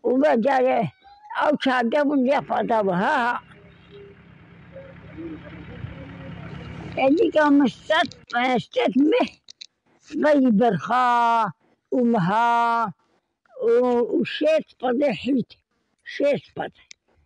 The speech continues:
معانی به، ها به ذخیره که. ر-، سرکا معنی بده که. و بده که جمع جهتی قنطره کیا، چهلکه مهده بون، گامش مه بون. گامش بون، اچو مچای قره چوخت، اینجا مود گننو.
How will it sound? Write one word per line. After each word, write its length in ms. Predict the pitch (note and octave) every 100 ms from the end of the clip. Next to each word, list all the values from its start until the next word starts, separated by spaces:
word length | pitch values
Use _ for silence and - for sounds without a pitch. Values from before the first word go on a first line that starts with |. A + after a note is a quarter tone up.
| -
معانی 560 | C#4 - A3+ G#3 G#3 A#3
به، 180 | G3 A#3+ - F3
ها 140 | G#3
به 240 | G3 G#3 F#3+
ذخیره 400 | G3+ F3 E3+ -
که. 140 | - - _ _ -
ر-، 540 | B3+ B3 G#3+ G3 F#3+
سرکا 480 | - - F#3 B3 B3+
معنی 340 | A3+ G#3 G#3+
بده 400 | F#3 C3 F#3 -
که. 140 | - - A5+ G#5 - - A#4 A#4+ - - - _ _ _ - - - -
و 120 | C#4 C#4+
بده 400 | C#4+ C4+ C4 A#3+
که 180 | C4
جمع 260 | A3+ B3 B3
جهتی 360 | A3 A3+ - B3+
قنطره 640 | - A3+ F3+ A3+ B3+ A3
کیا، 720 | A#3+ A3 A#3 A#3 A#3 A#3+ A#3+ -
چهلکه 500 | B3 A#3 A3 - A#3+
مهده 420 | G#3+ G3+ B3 G3
بون، 380 | F#3 A3+ A3+ A3
گامش 500 | A#3 A3+ A3 A3+ -
مه 400 | C4 G#3+ G#3+ A3
بون. 500 | A3 A#3 A3+ A3 E3+ _ _ _ _ _ _ _ - D4+
گامش 580 | A#3 A#3 G#3+ C#4 B3+ A3
بون، 200 | C4+ C4
اچو 320 | A#3+ - D#4+ D4+
مچای 500 | C4+ - C#4 C#4 D4
قره 260 | - D4 -
چوخت، 240 | C4+ G3 -
اینجا 280 | B3+ C#4
مود 240 | B3+ C#4 C4
گننو. 600 | G#3 C4 C4 A3+ G#3+ F#3+